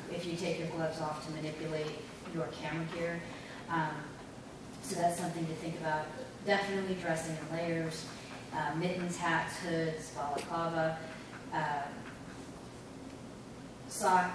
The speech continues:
you know, wool socks. I actually wear a, um, elect-, um, battery operated vest that gets hot.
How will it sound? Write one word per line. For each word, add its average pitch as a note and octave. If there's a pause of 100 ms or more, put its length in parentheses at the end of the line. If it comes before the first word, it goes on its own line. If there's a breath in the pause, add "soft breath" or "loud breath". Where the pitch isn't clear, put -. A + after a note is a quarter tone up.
you F#3+
know, E3+
wool G3+
socks. F3+
I A3
actually A3+
wear F3
a, D3+
um, -
elect-, D#3+
um, D3+ (1500)
battery G3
operated F3
vest -
that B2+
gets -
hot. -